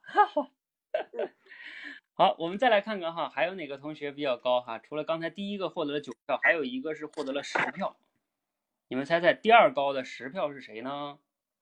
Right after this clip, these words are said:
谁，谁自信一点？呃，第二高的是第九个同学。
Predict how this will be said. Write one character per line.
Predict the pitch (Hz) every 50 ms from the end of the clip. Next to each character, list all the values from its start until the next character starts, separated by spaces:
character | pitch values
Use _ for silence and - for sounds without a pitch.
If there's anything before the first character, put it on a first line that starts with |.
| _ _ _ _ _ _ _ _ _ _ _ _ _ _ _ _ _ _ _
谁， | - - - 135 143 151 151
谁 | - - 147 156
自 | 151 - 180 170
信 | - 196 180 156
一 |
点？ | 135 131 120 117 117 120 127 131 131 _ _ _ _ _ _ _ _ _ _ _ _ _ _ _ _ _ _ _ _ _ _ _ _ _ _ _ _ _ _ _ _ _ _ _ _ - - - _ _ _ _ _ _ _ _ _ _ _ _ _ _ _ _ _ _ _ _ _ _ _ _ _ _ _ _ _ _ _ - - _ _ _ _
呃， | - 143 147 147 147 143 139 139 139 135 139 135 139 135 135
第 | - - 196
二 | 202 190 170 147 135
高 | 143 151 151 151
的 | 147 139
是 | 131 - - 147 131 117 - _ _ _ _ _ _ _ _ _ _ _ _ _
第 | - 220
九 | 185 147 131 117 107
个 | 123 139 151
同 | 147 143 135 135 127
学。 | 123 117 117 120 120 120 123